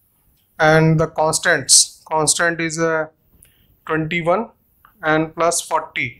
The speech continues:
this is also sixty one। Lambda equals to minus वन।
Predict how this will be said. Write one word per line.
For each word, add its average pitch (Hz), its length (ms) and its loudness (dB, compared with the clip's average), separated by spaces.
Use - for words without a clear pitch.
this 151 120 -8
is - 20 4
also 151 240 2
sixty 156 420 -4
one। 147 160 -2
Lambda 175 540 4
equals 180 420 -2
to 202 60 -4
minus 165 420 0
वन। 139 160 -8